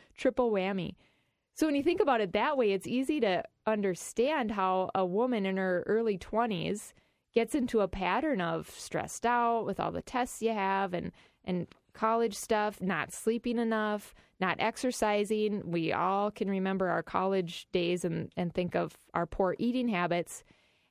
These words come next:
And then think about if someone is already susceptible to P C O S because of their genetics or because what they were exposed to as a fetus, these college habits could put them over the edge, and then they start having symptoms. Maybe it's the weight gain around the middle.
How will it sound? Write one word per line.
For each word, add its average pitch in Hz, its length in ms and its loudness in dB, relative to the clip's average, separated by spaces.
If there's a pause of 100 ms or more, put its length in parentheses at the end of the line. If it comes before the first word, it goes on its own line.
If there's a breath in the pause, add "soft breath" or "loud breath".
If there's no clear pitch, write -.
And 262 100 4
then 294 140 0
think 339 200 0
about 247 240 4
if 233 100 -2
someone 262 300 -2
is 247 100 0
already 208 420 2
susceptible 202 880 -2
to 190 140 -4
P 190 180 -2
C 185 200 0
O 170 100 2
S 160 260 -2
because 202 360 -2
of 190 120 -2
their 196 140 2
genetics 185 640 -2 (240)
or 185 120 2
because 190 400 0
what 185 260 0
they 180 100 2
were 180 140 2
exposed 180 460 -2
to 180 80 2
as 175 160 0
a 165 40 0
fetus, 226 560 0 (640 soft breath)
these 202 160 -2
college 233 400 0
habits 190 480 -2
could 190 200 -4
put 202 160 -2
them 190 160 0
over 185 240 0
the - 160 -2
edge, 247 320 0
and 208 220 0
then 190 340 -2 (380)
they 202 80 2
start 196 300 0
having 180 280 0
symptoms. 156 560 -2
Maybe 175 240 2
it's 185 140 -2
the 196 100 2
weight 180 320 2
gain 190 200 0
around 180 280 0
the 180 60 0
middle. 175 440 0